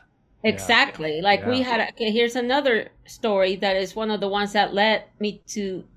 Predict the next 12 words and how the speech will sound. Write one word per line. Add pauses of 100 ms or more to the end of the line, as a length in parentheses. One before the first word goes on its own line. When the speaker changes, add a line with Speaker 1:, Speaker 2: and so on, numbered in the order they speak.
(140)
Speaker 2:
led
us,
the
team,
to
start
thinking
Speaker 1:
Mm-hmm.
Speaker 2:
about
doing
the
covenant.